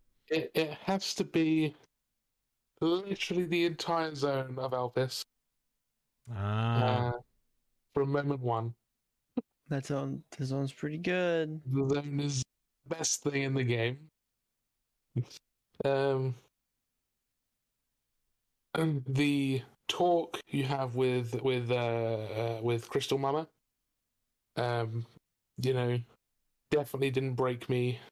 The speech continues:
Speaker 1: Uh, <laughs> having the little chat after the fight.
Speaker 2: Oof. Yeah, that, uh-huh.
Speaker 1: Uh, you know, it's, all of that stuff was, was excellent. Uh, but I think the thing that maybe etches above all of it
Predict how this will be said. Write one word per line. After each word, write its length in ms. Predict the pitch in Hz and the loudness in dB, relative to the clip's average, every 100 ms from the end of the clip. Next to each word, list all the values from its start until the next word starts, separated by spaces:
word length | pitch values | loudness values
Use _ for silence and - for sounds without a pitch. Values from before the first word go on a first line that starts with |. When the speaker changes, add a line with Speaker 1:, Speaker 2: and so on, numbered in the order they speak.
| _ - | _ -6
Speaker 1:
Uh, 420 | 123 120 120 117 113 | -2 0 0 -2 -2
<laughs> 220 | 139 - - | -2 -4 0
having 280 | 147 139 | 2 2
the 100 | 139 | 4
little 180 | 143 143 | 4 2
chat 380 | 139 - 151 151 139 - | 0 2 2 0 -4 -2
after 320 | 143 139 - | 0 0 -2
the 100 | 135 | -2
fight. 460 | 131 139 139 139 135 - _ _ - 139 | -2 0 0 0 -2 -14 _ _ -6 0
Speaker 2:
Oof. 480 | 139 120 - - - - | 2 2 -2 -16 -20 -6
Yeah, 260 | 120 147 156 | -2 0 -2
that, 200 | 139 147 - | -4 -6 -2
uh-huh. 380 | 131 117 151 190 117 | -2 2 2 0 0
Speaker 1:
Uh, 340 | 113 113 110 113 - | -2 -2 -2 -6 -4
you 140 | 123 | -2
know, 300 | 120 120 120 120 - | 0 0 0 -4 -8
it's, 800 | - 135 135 139 143 - - - - _ | -4 0 4 4 2 0 -2 -4 -14 _
all 280 | - 175 180 | 2 6 6
of 80 | 156 | 4
that 180 | 151 131 | 0 0
stuff 220 | - 131 | 0 0
was, 180 | 123 123 | 0 0
was 180 | 131 131 | 0 2
excellent. 520 | 131 - 135 127 123 | 0 0 0 0 -2
Uh, 140 | 131 127 | -4 0
but 180 | 131 131 127 - _ _ - | 0 -2 -8 -14 _ _ -2
I 80 | 143 | 2
think 180 | 190 | 2
the 80 | 180 | 0
thing 200 | 170 170 | 0 0
that 120 | 170 170 | 0 0
maybe 580 | 175 185 185 175 175 170 | 2 2 2 2 2 4
etches 300 | 165 170 160 | 2 0 -2
above 260 | 165 156 | 0 2
all 180 | 151 147 | 4 4
of 60 | 143 | 4
it 180 | 147 | 2